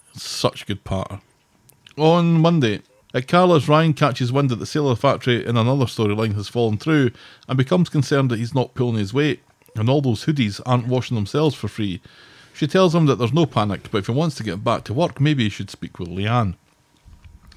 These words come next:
On the street, Ryan and Daisy are about to bump in-, into each other, but he just ignores her and keeps on walking until she has to shout at him to stop.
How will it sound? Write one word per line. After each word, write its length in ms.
On 100
the 80
street, 340
Ryan 240
and 120
Daisy 360
are 120
about 240
to 60
bump 220
in-, 140
into 200
each 160
other, 160
but 140
he 140
just 200
ignores 400
her 260
and 160
keeps 220
on 180
walking 340
until 240
she 180
has 220
to 100
shout 260
at 60
him 140
to 100
stop. 420